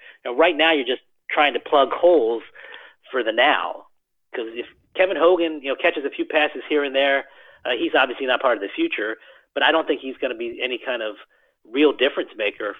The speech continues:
for this offense. I think he can help a little bit. Uh, and if they bring in another guy, whether it's Moncrief, Tompkins, or another veteran, uh,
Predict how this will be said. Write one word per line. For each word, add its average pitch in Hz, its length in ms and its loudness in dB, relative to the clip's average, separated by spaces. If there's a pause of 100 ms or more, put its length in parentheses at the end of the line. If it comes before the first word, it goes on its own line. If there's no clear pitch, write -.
for 113 80 -10
this 104 180 -6
offense. 113 500 -4
I 110 120 -6
think 120 180 -8
he 127 80 -8
can 110 140 -10
help 170 360 2
a - 80 -4
little 143 260 4
bit. 107 340 -8 (580)
Uh, 107 320 -2 (320)
and 123 140 -2
if - 80 -4
they 139 80 4
bring 147 220 0
in 156 60 0
another 143 280 0
guy, 143 260 2
whether 113 220 0
it's 104 120 -10
Moncrief, 127 480 -2
Tompkins, 127 400 -4
or 110 160 -8
another 117 280 -4
veteran, 110 460 -4 (440)
uh, - 60 -8